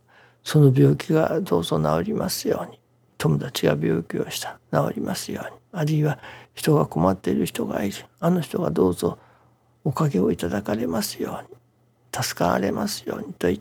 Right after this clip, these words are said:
たような願いもありましょうね。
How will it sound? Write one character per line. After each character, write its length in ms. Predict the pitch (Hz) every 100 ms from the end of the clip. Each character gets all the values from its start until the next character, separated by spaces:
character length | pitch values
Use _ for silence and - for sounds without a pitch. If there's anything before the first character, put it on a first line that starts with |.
| - -
た 120 | 233
よ 140 | 269
う 40 | 247
な 140 | 151
願 160 | - -
い 40 | - - _ _ _ _ _ _ _ _ _ _
も 200 | 190 226 - _ _ _ _ _ _ _ _ _ _ _ -
あ 120 | 147
り 80 | 151
ま 160 | 147
し 120 | - -
ょ 140 | 196
う 40 | 175
ね。 180 | 196